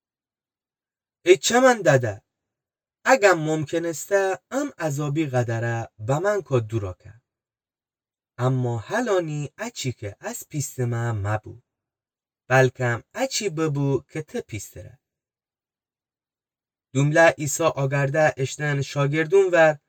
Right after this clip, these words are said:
و ویندشه اوین ختینه. بس پتروسی نه واتشه، نیمه شایرون عیسی اد منه آگاه بمونه؟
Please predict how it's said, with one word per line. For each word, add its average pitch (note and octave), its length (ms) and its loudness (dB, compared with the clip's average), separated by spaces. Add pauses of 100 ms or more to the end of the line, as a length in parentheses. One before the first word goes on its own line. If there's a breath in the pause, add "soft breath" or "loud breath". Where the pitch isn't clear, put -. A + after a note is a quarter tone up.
(480)
و C#3+ 80 0
ویندشه F#3+ 540 0
اوین B2+ 540 0
ختینه. - 580 -14 (1040)
بس B2+ 220 2
پتروسی F3 540 -6
نه G3 140 0
واتشه، D#3 680 -2 (640)
نیمه C#4 280 6
شایرون E3 560 4
عیسی A#3+ 240 -2
اد D3+ 240 4
منه C#3+ 340 -2
آگاه F3+ 340 4
بمونه؟ C#3+ 580 0